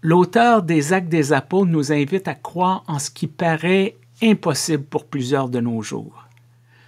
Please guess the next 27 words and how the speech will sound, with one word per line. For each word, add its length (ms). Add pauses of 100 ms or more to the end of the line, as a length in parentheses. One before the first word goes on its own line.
(180)
Notre 380
foi 500 (460)
nous 240
appelle 460
à 100
travailler 720
pour 240
le 160
bien-être 680
de 320
tous 320
les 320
êtres 640
humains 300
sur 400
terre. 600 (800)
Et 80
la 160
bonne 400
nouvelle 680
pour 240
nous 220 (800)
est 240
que 120
nous 240
possédons 920 (260)
déjà 440